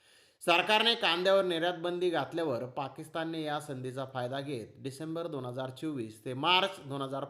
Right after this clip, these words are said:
पंचवीस दरम्यान सुमारे दोन लाख वीस हजार टन निर्यात करीत भारताने सोडलेल्या बाजारपेठेतील तूट भरून काढल्याची माहिती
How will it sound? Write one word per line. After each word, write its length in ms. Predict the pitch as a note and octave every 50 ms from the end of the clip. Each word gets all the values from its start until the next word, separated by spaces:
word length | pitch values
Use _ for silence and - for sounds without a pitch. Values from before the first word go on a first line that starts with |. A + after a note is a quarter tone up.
| -
पंचवीस 600 | - D#3+ D#3 D3+ D3 - - F3+ F#3 G3 F#3+ -
दरम्यान 440 | F3 D#3 C#3 C3+ B2 A#2+ A2 F#2+ - - - _ _ _ _ _ _ _ _ _ _
सुमारे 440 | - F3+ F#3 G3 G#3+ A#3 A#3 G#3 F3+
दोन 240 | E3+ F3+ F#3+ G3 G3 G3+
लाख 340 | G3 G3 F#3+ G3 F#3+ -
वीस 260 | D#3+ D3 E3 F3+ - E3+
हजार 260 | D3+ D3 D#3 D#3 D#3 D3+ - -
टन 160 | F3 F3 F3
निर्यात 400 | E3+ D3+ C3+ C#3+ C#3+ C#3+ - -
करीत 300 | D#3+ D3+ D3 C#3+ C3 C3+ B2
भारताने 600 | B2 A#2+ A#2+ A#2+ A#2+ - C#3+ D3 C3+ A2+ G2+ F#2+ G2 - _ _ _ - _ _ _ _
सोडलेल्या 600 | - E3+ E3+ E3+ D#3+ E3+ F#3 G3+ G3+ F#3+ F3 E3+
बाजारपेठेतील 1000 | D#3 D3+ C#3 C#3 C3+ D#3+ D#3+ D#3+ D#3+ E3 D3+ D3+ D3 C#3+ D3 D#3 D#3 D#3+ D#3+ - -
तूट 200 | F#3+ D#3+ A2+ A2
भरून 320 | A2 A#2+ B2+ C3+ C#3 D3+ C#3+
काढल्याची 520 | D3 B2+ B2 A#2+ A#2 A#2 A#2 A2+ - C#3
माहिती 480 | C3 C#3 D3+ D#3+ E3 D#3+ - A2+ G2+